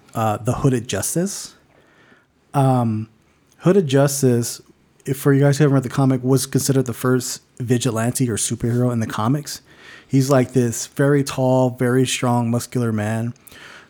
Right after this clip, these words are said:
who supposedly might have been this bodybuilder, this German bodybuilder by the name of, oh my God, I can't find the name. Oh, that's the guy's name, Fairly Mel-, okay, Mueller.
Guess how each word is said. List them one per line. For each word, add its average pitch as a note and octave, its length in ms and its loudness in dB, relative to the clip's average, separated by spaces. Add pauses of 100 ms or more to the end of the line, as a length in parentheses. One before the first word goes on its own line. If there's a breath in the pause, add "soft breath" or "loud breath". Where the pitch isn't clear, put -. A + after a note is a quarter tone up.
who B2+ 580 2
supposedly D#3 720 0
might C3+ 220 4
have C3 80 2
been C3 160 2
this A#2+ 180 0
bodybuilder, D3 800 0
this - 160 -4
German A#2+ 360 -2
bodybuilder C#3+ 800 0
by B2 160 0
the A#2+ 120 -2
name B2 500 2 (720 soft breath)
of, A#2 1500 0 (140)
oh C#3 60 4
my C3 120 2
God, - 160 -14
I D3+ 40 -10
can't C#3 160 -6
find C#3+ 160 -6
the C#3 60 -4
name. C#3 240 -4 (1700 soft breath)
Oh, A3 100 0
that's C#4 140 -2
the C#4+ 60 2
guy's C3 160 0
name, C#3 100 2
Fairly F3 200 -2
Mel-, F3 140 0
okay, D#3+ 180 0
Mueller. C#3+ 380 -2